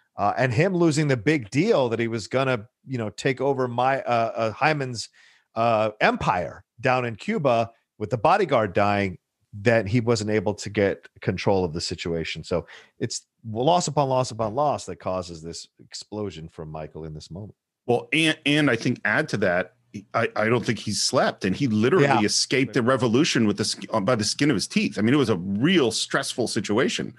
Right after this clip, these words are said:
Speaker 1: Yeah.
Speaker 2: Um, and I love, again, you know, we have great actors here, and Robert Duvall's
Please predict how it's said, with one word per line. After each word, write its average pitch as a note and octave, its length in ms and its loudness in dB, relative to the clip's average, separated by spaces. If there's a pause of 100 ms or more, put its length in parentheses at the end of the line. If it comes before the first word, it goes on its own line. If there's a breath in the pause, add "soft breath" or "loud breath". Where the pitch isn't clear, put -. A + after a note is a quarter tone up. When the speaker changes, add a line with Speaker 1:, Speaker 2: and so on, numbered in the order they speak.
(140 loud breath)
Speaker 1:
Yeah. F2 320 -6
Speaker 2:
Um, B2 440 4 (360 soft breath)
and C3 400 2
I D3+ 60 4
love, C#3+ 300 4
again, A#2 440 2
you E3+ 80 2
know, C#3+ 120 2
we A#2+ 100 4
have F#2+ 140 2
great A#2+ 180 4
actors D3 320 0
here, F2 140 0
and F2+ 120 0
Robert A2 280 2
Duvall's A2 480 2